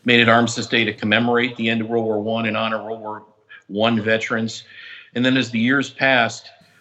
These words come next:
World War One is further into the, in the rearview mirror. And, uh, by the nineteen fifties, we, it's, it becomes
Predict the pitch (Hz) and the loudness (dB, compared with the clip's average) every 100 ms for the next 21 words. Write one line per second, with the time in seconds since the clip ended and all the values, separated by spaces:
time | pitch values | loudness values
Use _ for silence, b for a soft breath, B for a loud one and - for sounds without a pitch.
0 | b 123 127 131 120 117 110 117 120 120 | b -6 -4 -4 -2 -2 -2 -4 -2 -2
1 | 120 104 101 95 - 143 139 123 117 117 | -4 -6 -8 -8 -8 -2 0 0 0 0
2 | 113 110 107 113 107 107 110 110 107 107 | -4 -6 -4 -2 -2 0 -2 0 -2 0
3 | 110 107 104 B B B B B 107 101 | 2 2 -2 B B B B B -2 0
4 | 104 101 - 113 110 120 117 120 117 123 | 0 -2 -6 -6 0 0 2 2 0 -4
5 | 113 - 110 117 101 110 104 _ _ 104 | -4 -4 -4 -2 -6 -6 -8 _ _ -8
6 | - - 110 120 113 120 110 110 104 | -6 -6 -4 -4 -2 0 0 0 -4